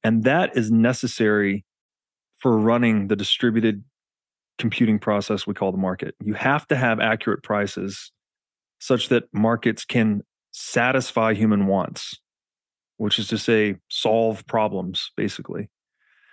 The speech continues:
So without money, you know, without the language of value,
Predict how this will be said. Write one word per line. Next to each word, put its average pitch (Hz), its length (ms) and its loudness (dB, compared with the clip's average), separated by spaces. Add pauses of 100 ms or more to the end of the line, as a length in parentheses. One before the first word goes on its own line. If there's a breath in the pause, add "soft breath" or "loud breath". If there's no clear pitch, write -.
(160)
So 131 540 2 (460)
without 151 380 2
money, 117 480 2 (220)
you 113 80 0
know, 117 80 4
without 127 320 2
the 127 60 2
language 113 400 2
of 101 100 0
value, 104 560 2